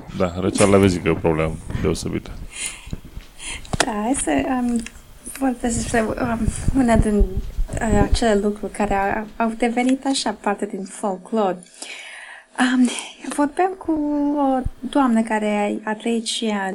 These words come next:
Speaker 2: e din estul Europei și mi-a spus ceva care, um, n-am auzit de când eram copil. Um, cum s-a întâmplat, e una din, uh,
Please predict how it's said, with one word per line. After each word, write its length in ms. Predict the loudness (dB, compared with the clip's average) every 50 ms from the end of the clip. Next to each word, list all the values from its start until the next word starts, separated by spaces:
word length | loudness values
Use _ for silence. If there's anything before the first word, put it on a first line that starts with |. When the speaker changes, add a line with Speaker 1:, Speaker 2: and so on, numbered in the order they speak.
| -4 -4
Speaker 2:
e 200 | -2 -2 -2 -2 -2
din 180 | -4 -4 -2 -2
estul 340 | -4 -6 -6 -8 -8 -6
Europei 500 | -6 -4 -4 -2 -4 -4 -4 -2 0 0 0
și 220 | 0 -2 -2 0
mi-a 260 | 2 2 2 2 2
spus 300 | 0 -2 -2 -8 -8 -6
ceva 280 | -4 -4 -2 -2 -2 -4 -2
care, 260 | 0 0 0 0 -2 -4 -8 -20 -20 -20 -20 -20 -20 -20 _ -10 -8
um, 460 | -6 -6 -6 -6 -6 -6 -6 -6 -6 -8 -12 -20 -20 _ _ _ _ _ 2
n-am 200 | 4 6 6 6
auzit 460 | 4 4 4 2 4 4 2 2 0 _ _ _ -20 -20 _ -6
de 100 | -6 -4
când 200 | 0 0 0 0
eram 200 | 0 0 0 0
copil. 540 | -2 -2 -6 -6 0 2 2 2 2 0 -4 _ _ -20 _ _ _ _ _ _ _ _ _ -4 -4 -4 -6 -14 -4 0 2 2 4 4
Um, 140 | 2 0 0 -2 -4 -12 -12 -12 -14 -14 -12
cum 140 | -10 -6 -4
s-a 140 | 0 0 0
întâmplat, 300 | 2 2 0 0 0 0
e 160 | 0 0 0 0
una 240 | 2 2 2 2 2
din, 380 | 2 2 0 0 2 2 0 0
uh, 300 | 0 -2 -2 -4 -4 -6